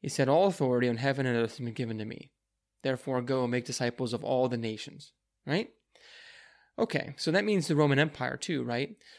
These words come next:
So you're saying, Jesus, that eleven guys, 'cause remember, one killed himself. So eleven guys who are mostly blue-collar workers, mostly fishermen. Later on, they're gonna get a, a seminary graduate.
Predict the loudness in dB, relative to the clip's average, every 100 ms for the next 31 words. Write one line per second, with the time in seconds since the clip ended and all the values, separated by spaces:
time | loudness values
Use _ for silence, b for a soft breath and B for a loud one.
0 | B -2 0 0 -4 _ _ -4 -2 0
1 | 2 2 2 0 -6 -16 _ -8 -2 0
2 | 2 2 0 2 2 6 6 6 2 0
3 | 0 -2 -4 -2 0 0 0 0 -2 -2
4 | -2 -2 -6 -12 -14 -18 b b -12 -6
5 | 0 2 4 2 4 4 4 2 -2 0
6 | 0 2 -2 0 -2 -2 -2 -2 -4 -4
7 | -4 -6 -10 -10 -12 _ -12 -10 -8 -8
8 | -8 -8 -10 -12 -16 B B B 6 8
9 | 8 8 6 4 4 4 4 2 0 -4
10 | -2 0 0 0 0 0 -2 -4 -4 -4
11 | -8 -10 -12